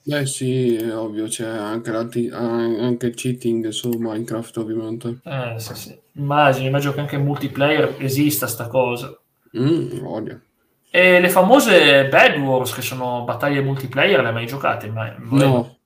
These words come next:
Speaker 1: No, no, no, no,
Speaker 2: Non ti
Speaker 1: no,
Speaker 2: piacciono?
Speaker 1: no,
Speaker 2: A me
Speaker 1: non ho mai
Speaker 2: sono state
Speaker 1: provato,
Speaker 2: provare
Speaker 1: no.
Speaker 2: e ho detto, "Ma che è sta roba?" No, non fa per me. Ho detto, "Non fa per me perché mi stressa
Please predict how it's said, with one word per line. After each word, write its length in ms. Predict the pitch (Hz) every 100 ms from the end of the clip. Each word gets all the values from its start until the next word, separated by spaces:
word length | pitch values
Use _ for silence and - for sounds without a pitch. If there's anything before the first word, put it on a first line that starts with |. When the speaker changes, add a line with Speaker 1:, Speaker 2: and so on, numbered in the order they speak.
| _ -
Speaker 1:
No, 280 | 107 95 117
no, 160 | 113 113
no, 160 | 110
no, 0 | 107 104
Speaker 2:
Non 80 |
ti 60 | 190
Speaker 1:
no, 40 |
Speaker 2:
piacciono? 460 | 175 156 139 - 131
Speaker 1:
no, 60 | 165
Speaker 2:
A 20 |
me 100 | 226
Speaker 1:
non 420 | - 90 127 147
ho 60 | 151
mai 200 | 151 151
Speaker 2:
sono 140 | 147
state 20 | 135
Speaker 1:
provato, 180 | 127 180
Speaker 2:
provare 340 | 202 262 170
Speaker 1:
no. 60 | 151
Speaker 2:
e 100 | 147
ho 120 | 156
detto, 380 | 170 151 151 139
"Ma 100 | 143
che 220 | 165 226
è 20 | 139
sta 240 | - 139
roba?" 320 | 139 139 139
No, 120 | 180 170
non 100 | 135
fa 140 | 151
per 160 | 139 131
me. 160 | 120
Ho 180 | 113 113 139
detto, 180 | 135 131
"Non 140 | 135
fa 120 | 135
per 140 | 220 135
me 160 | 143 196
perché 640 | 135 127 123 - - -
mi 80 | -
stressa 880 | - - 170 139 135 - 190 202 -